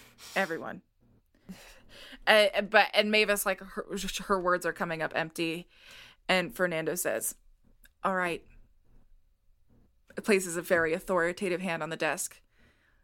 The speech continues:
"This is why I asked to speak with Mavis alone. Not everyone gets input on family matters. I understand what you were saying, Zill, but prominent families also have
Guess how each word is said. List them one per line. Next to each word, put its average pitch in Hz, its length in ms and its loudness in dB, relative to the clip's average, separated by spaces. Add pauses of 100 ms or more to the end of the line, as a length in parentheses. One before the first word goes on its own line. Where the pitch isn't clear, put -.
(180)
"This 185 140 -4
is 170 140 -6
why 202 400 4
I 226 180 -2
asked - 720 -4
to 208 100 -2
speak - 480 -4 (100)
with 196 180 -4
Mavis 170 380 -4
alone. 180 600 -6 (1120)
Not 185 220 -4
everyone 220 360 2
gets 220 200 -2
input 208 320 0
on 185 140 0
family 175 340 -2
matters. 156 540 -4 (1400)
I 202 140 6
understand 196 420 0
what 185 160 -6
you 185 60 -4
were 190 60 -4
saying, 180 380 -2
Zill, 190 360 -4 (680)
but - 240 0
prominent 214 460 2
families 202 800 0
also 196 400 2
have 175 640 0